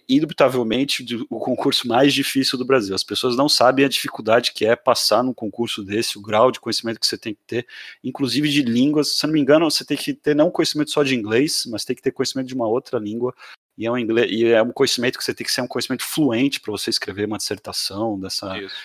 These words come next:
Speaker 1: né, nessa língua, fora os conhecimentos de direito, geografia, economia. E eu, eu, eu trago isso à tona porque eu não quero entrar tanto em política, não agora, no, <laughs> nesse começo do, da nossa entrevista,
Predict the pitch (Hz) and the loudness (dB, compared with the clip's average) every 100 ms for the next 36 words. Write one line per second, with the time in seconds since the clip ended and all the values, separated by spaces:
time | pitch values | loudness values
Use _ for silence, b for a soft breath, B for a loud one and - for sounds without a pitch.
0 | - - 92 90 87 - 98 104 - 95 | -20 -14 -10 -8 -10 -10 -6 -2 -2 -2
1 | 107 123 117 - 147 143 110 98 95 - | 0 -2 2 6 6 6 4 2 -2 -4
2 | 123 - 120 - 113 123 98 107 117 95 | -4 -4 -4 -6 -4 -2 2 4 4 0
3 | - 95 - B - 117 107 104 - - | -8 -14 -14 B -8 -4 2 2 0 0
4 | 131 113 - 110 104 107 135 123 B B | 2 2 0 -4 -2 4 4 4 B B
5 | B 139 151 143 151 135 151 151 160 156 | B 4 4 6 4 6 4 6 4 4
6 | - - 160 165 151 170 - 156 147 117 | 2 2 0 0 -2 -6 -2 0 0 0
7 | - b _ _ _ _ - 143 151 165 | -6 b _ _ _ _ -6 -4 4 6
8 | 147 123 117 117 - 117 - 123 - 113 | 6 4 0 -2 0 0 0 -2 -2 -8
9 | 107 - 120 - 113 123 127 104 101 123 | -8 -4 -2 -2 0 4 4 4 6 6
10 | 107 95 98 98 98 - 117 120 - 107 | 6 -2 -8 -12 -12 -6 -4 -4 -4 -4
11 | 113 113 - 101 98 95 101 107 107 104 | -2 -2 -4 -8 -10 -8 -4 -2 -2 -6
12 | 110 101 127 - 113 | -6 0 0 0 -4